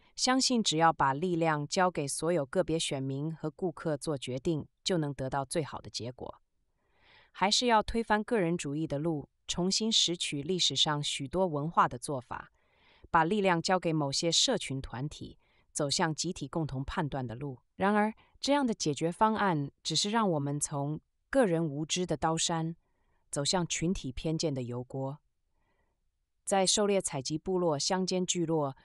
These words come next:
甚至是城市社区，都还有可能共同思考大家所共同面对的问题。但是我们现在面对的是全球性的问题，而我们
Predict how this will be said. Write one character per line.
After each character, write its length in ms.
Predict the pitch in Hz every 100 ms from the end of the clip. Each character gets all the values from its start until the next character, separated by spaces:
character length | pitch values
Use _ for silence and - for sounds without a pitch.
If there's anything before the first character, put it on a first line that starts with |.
| _ _
甚 220 | - 214
至 80 | 175
是 160 | 165 170
城 220 | - 143
市 140 | 147
社 220 | 175 180 151
区， 380 | - 151 147 - _ _ -
都 120 | 214
还 160 | 196 180
有 100 | 185
可 160 | -
能 160 | 139 139
共 200 | 147 190
同 180 | 151 143
思 200 | 139 170
考 200 | - 131
大 200 | - 165
家 120 | 165
所 160 | 165 135
共 180 | - 170
同 160 | 147 139
面 180 | 156
对 140 | 143 143
的 80 | 131
问 180 | 143
题。 280 | 123 - - _ _ _ _ _ _ _ -
但 140 | 214
是 380 | 196 190 175 165 -
我 140 | 160
们 100 | 151
现 160 | - 202
在 100 | 196
面 160 | 196
对 120 | 180 170
的 80 |
是 120 | 147 151
全 300 | - 151 190
球 160 | 156
性 160 | 143 156
的 100 | 135
问 180 | 147 131
题， 280 | - - - _ _ _ _ _
而 180 | - 202
我 140 | 214
们 180 | 170 160